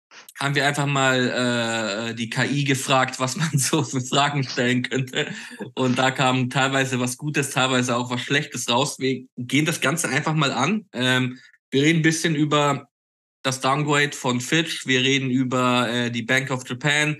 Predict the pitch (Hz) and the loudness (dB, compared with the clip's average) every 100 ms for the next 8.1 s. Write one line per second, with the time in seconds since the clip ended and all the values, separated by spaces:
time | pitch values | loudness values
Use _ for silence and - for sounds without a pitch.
0 | - - _ _ 127 135 151 143 139 139 | -10 -20 _ _ 0 2 2 2 2 0
1 | 127 147 131 139 127 151 143 139 131 127 | 0 -2 0 -2 -2 -2 -2 0 2 0
2 | - 151 143 131 127 147 151 139 127 156 | -2 -2 0 0 0 -2 0 0 0 0
3 | 139 151 - - 160 151 151 147 147 143 | 2 0 -2 -2 2 2 2 -2 -2 -2
4 | 143 127 131 131 131 127 123 135 135 127 | -2 -2 0 2 0 0 2 2 0 -2
5 | 127 127 127 123 127 123 127 123 120 123 | -4 -4 -2 -2 -4 -6 0 2 2 0
6 | 147 143 135 131 123 131 139 - 131 127 | -4 -2 -2 -4 -4 -4 -4 -4 0 0
7 | 123 127 127 - 117 135 143 151 139 160 | 0 -2 -8 -6 -4 2 2 2 0 -2
8 | - | -4